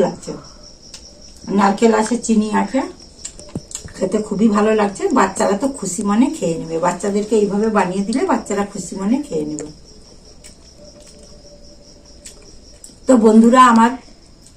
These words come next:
এই আটা দিয়ে যে ফুলপিঠা রেসিপিটা কেমন লাগলো আমাকে কমেন্টে জানাবেন, আর আমার ভিডিওতে একটা লাইক করবেন, আর প্রচুর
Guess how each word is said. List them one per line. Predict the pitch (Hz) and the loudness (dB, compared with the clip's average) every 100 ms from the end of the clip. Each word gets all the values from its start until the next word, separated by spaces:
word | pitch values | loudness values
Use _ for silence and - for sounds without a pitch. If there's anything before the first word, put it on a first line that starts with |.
| - - - | -20 -10 0
এই | 226 214 | 4 4
আটা | 214 220 208 | 0 -2 -2
দিয়ে | 208 226 208 | 2 0 2
যে | 240 - | 0 0
ফুলপিঠা | 214 202 220 208 190 | -4 -2 -4 -2 -2
রেসিপিটা | 185 - 196 196 196 190 | -4 -6 -6 -4 -6 -6
কেমন | 170 175 170 | -4 -4 -4
লাগলো | 165 190 254 | -4 -2 -2
আমাকে | 180 170 185 170 | -2 -6 -10 -10
কমেন্টে | 151 156 170 170 | -8 -8 -8 -8
জানাবেন, | 156 156 156 233 269 - - - - - - 202 | -8 -8 -6 -6 -6 -14 -20 -20 -20 -18 0 4
আর | 196 190 | 6 4
আমার | 185 180 175 | -2 -4 -6
ভিডিওতে | 175 175 170 180 | -8 -6 -6 -6
একটা | - 180 160 | -4 -4 -4
লাইক | 165 - | -6 -8
করবেন, | 185 175 214 269 - - - 190 | -10 -8 -6 -8 -10 -20 -10 -8
আর | 202 | -4
প্রচুর | 208 202 233 | -2 -2 -2